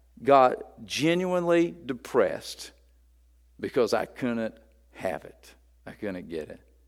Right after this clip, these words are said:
Now, it may not have been a car for you. It may have been a lifestyle. It may have been a house. It may have been a person, right? Don't covet your neighbor's wife.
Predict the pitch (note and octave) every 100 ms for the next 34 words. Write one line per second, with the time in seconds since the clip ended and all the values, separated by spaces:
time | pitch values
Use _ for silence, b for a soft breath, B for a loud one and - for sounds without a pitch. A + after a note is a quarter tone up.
0 | _ - F#2+ E2 - _ _ _ _ _
1 | _ _ - G2 A2 G#2+ G#2 G2+ F#2+ G#2+
2 | G2+ - A#2 A2+ A2 G#2+ G2+ G#2 B2 E3
3 | - _ _ _ _ _ _ - F#2+ A2+
4 | C3 A2 A#2+ B2 C3+ - - F2 E2 E2+
5 | - _ _ _ _ - G2+ B2 C3 B2
6 | A2+ C3+ E3+ - - - _ _ _ _
7 | _ - G2 C#3 E3+ D#3+ A#2 C#3 C3+ A2+
8 | - C3 A#2+ - - - - - _ _
9 | _ _ _ _ _ _ _ F2+ F#2+ A2
10 | - _ _ _ _ - G#2+ - C3+ C3
11 | - C3+ C3 B2+ C3 C#3 D3+ D#3 C3 -
12 | - -